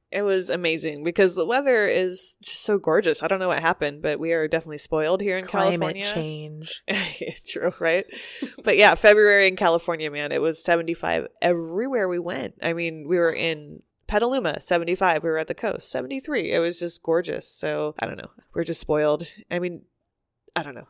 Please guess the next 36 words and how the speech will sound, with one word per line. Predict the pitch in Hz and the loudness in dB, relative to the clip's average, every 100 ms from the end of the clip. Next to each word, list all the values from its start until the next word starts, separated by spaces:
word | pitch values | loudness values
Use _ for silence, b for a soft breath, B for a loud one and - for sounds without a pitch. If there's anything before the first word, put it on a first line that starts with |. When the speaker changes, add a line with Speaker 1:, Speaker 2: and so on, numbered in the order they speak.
| - | -4
Speaker 1:
It | |
was | 165 | -4
just | 143 - - | -4 -12 -10
gorgeous. | - 131 - - | -10 -10 -6 2
I | |
had | 185 | 4
a | 175 | 6
really | 165 | 4
good | 156 151 | 4 2
ride. | 143 151 | 2 0
It's | 185 185 - | 4 2 4
been | 285 | 8
a | 254 | 10
while | 196 180 | 10 8
since | 196 190 | 6 2
I've | 180 | 4
been | 165 | 4
on | 160 | 2
a | 160 | 0
long | 143 143 | -2 -2
ride | 143 143 | -2 0
like | 156 | 0
that, | 156 156 - | 0 -2 -2
so | 147 - | -4 -2
it | |
was | 165 160 | -2 0
really | 156 156 | -2 -2
nice. | 151 160 170 - - | -6 -8 -8 -10 -4
Speaker 2:
That | 190 185 | -2 -2
is | 175 | -4
Speaker 1:
Um, | |
Speaker 2:
nice. | 165 160 | -6 -4
It | 185 180 | -4 -2
looked | 190 180 | -4 -4
really | 160 165 160 | -6 -4 -4
beautiful. | 151 151 147 - 147 | -6 -8 -10 -6 -6